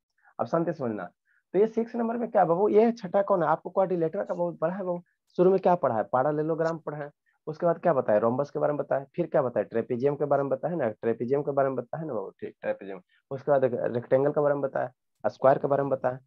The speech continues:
फिर काइट है, last one है ना। इसके बाद आपको क्या बता देंगे, Area perimeter, पहले थोड़ा सा सर्किल के बारे में बता देंगे, है ना, Circle के बारे में बता देंगे, उसके बाद क्या बताएंगे, Area perimeter बताएंगे, है ना, Area perimeter बताओ। उधर क्या देख रहा है अब, और अब उधर क्या देख रहा है शैतान, ठीक।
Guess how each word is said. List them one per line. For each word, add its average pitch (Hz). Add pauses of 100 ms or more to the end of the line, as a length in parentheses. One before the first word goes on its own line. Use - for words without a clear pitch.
(240)
फिर 156 (100)
काइट 120
है, 131
last 123
one 98
है 135
ना। 117
इसके -
बाद 143
आपको 139
क्या 143
बता 110
देंगे, 110
Area 131
perimeter, 123
पहले 123
थोड़ा 123
सा 131
सर्किल 123
के 113
बारे 101
में 101
बता -
देंगे, 117
है 147
ना, 110 (540)
Circle 117
के 143
बारे 135
में 131
बता 127
देंगे, 123
उसके 110
बाद 120
क्या 123
बताएंगे, 127 (300)
Area 117
perimeter 110
बताएंगे, 135
है 160
ना, 127
Area 110
perimeter 104
बताओ। 98
उधर 147
क्या 170
देख 165
रहा 151
है 131
अब, 90 (800)
और 113
अब 151
उधर 151
क्या 156
देख 151
रहा 139
है 131
शैतान, 113 (560)
ठीक। 214